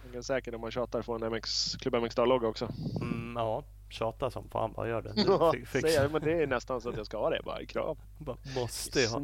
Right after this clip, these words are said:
Speaker 1: Snack. Ja.
Speaker 2: Ja.
Speaker 1: Och är det så att man vill köpa en K T M-bike så kör ju Speed Equipment rea på kvarvarande, kvarvarande arton-årsmodellerna.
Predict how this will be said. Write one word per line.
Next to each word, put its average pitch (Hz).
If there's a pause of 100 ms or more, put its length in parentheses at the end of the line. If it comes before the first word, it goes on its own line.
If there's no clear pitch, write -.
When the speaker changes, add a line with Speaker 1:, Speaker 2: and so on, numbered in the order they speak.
(120)
Speaker 1:
Snack. -
Ja. 175 (840)
Speaker 2:
Ja. 135
Speaker 1:
Och 156 (960)
är 156
det 156
så 156
att 147
man 151
vill 147
köpa 143
en 131
K 131
T 127
M-bike 123
så 147
kör 131
ju 123
Speed 135
Equipment 143
rea 127
på 131
kvarvarande, 120
kvarvarande 131
arton-årsmodellerna. 113